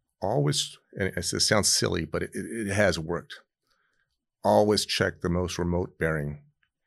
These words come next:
And that goes for both material and for your, your troops. Talk to the most junior person to see if they're getting the message.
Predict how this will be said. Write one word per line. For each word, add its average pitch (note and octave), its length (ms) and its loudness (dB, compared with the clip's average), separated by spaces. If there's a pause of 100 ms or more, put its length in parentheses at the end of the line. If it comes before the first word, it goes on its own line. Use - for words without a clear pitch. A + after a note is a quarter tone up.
(580)
And G#2+ 140 2
that B2 140 6
goes A2+ 180 4
for G2 80 -2
both F#2+ 340 -2
material A2 680 2 (160)
and F#2+ 380 -2 (680)
for F#2+ 160 2
your, F2 120 0 (160)
your F2+ 140 -4 (140)
troops. - 440 -4 (460)
Talk - 300 -8
to - 80 -14
the G2+ 60 -4
most F2+ 320 -6
junior A2 480 0
person G2+ 760 -2 (640)
to - 100 -4
see - 180 8
if A#2+ 140 6
they're B2+ 120 8
getting A#2 220 4
the D#2+ 60 0
message. D2+ 500 -4